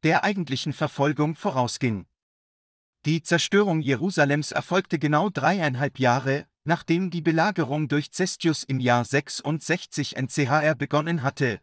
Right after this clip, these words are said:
so dass die Christen im Voraus vor den Schrecken der zweiten Belagerung fliehen konnten, die von Titus veranlasst wurde und mit der Zerstörung von Tempel und Stadt endete.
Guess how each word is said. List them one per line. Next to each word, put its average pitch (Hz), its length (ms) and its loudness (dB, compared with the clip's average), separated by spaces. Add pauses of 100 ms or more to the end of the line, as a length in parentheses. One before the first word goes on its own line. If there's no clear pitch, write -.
(160)
so - 160 -2
dass 143 240 0
die 165 140 -4
Christen - 440 -2
im 139 160 -2
Voraus 170 520 0
vor 151 180 0
den 151 180 0
Schrecken 170 440 0
der 151 200 2
zweiten 165 480 0
Belagerung 156 640 2
fliehen 139 420 -2
konnten, 131 640 -2 (180)
die 165 80 -2
von 160 280 0
Titus 180 340 -4
veranlasst 160 600 0
wurde 165 320 2
und 165 260 -2
mit 147 160 -2
der 165 160 0
Zerstörung 165 680 2
von 160 280 0
Tempel 170 400 0
und 147 240 -2
Stadt 175 260 2
endete. 123 600 -2